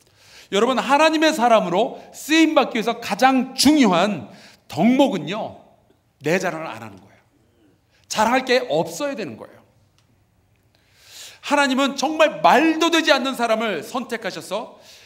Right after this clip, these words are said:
하나님에 대한 말만 하도록 세우시는 거예요. 그게 하나님의 계획입니다. 그래서 누가복음 십 장에 보면은 예수께서도 이런 말씀을 하셔요.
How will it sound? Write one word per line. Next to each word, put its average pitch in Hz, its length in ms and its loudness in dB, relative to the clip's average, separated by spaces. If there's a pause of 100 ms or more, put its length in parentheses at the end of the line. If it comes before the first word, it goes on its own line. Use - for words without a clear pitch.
(180)
하나님에 311 800 2
대한 202 380 -4
말만 269 520 2
하도록 190 720 -6
세우시는 147 520 -12
거예요. - 180 -20 (840)
그게 262 180 -10
하나님의 151 340 -8
계획입니다. 98 580 -16 (1700)
그래서 214 200 -10
누가복음 170 720 -6
십 - 260 -14
장에 156 240 -10
보면은 127 440 -12
예수께서도 180 840 -6 (220)
이런 170 260 -6
말씀을 127 320 -10
하셔요. 117 240 -16